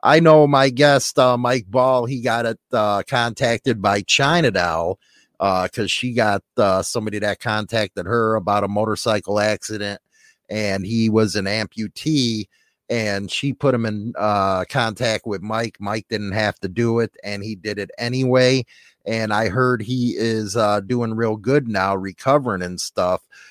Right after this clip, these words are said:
But this is somebody that you really got to listen to, where you can feel a vibe that comes off to him.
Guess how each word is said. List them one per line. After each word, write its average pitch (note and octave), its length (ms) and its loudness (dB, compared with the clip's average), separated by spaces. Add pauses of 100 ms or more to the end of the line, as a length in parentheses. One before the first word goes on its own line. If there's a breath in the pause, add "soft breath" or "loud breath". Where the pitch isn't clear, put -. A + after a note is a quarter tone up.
(180 loud breath)
But A#2+ 320 2
this E3 200 2
is D3+ 160 2
somebody C3+ 840 2
that A#2 520 0
you A#2 320 -4
really B2 500 -2
got G#2+ 420 -2
to G#2+ 280 -6
listen B2 500 -2
to, B2 440 0 (460 soft breath)
where A#2 320 2
you A#2 240 -6
can B2 240 -4
feel C#3 500 0
a G#2+ 100 2
vibe A2+ 720 2
that G#2+ 200 -2
comes A2+ 320 -6
off A#2+ 380 0
to C3 180 -2
him. B2 300 -4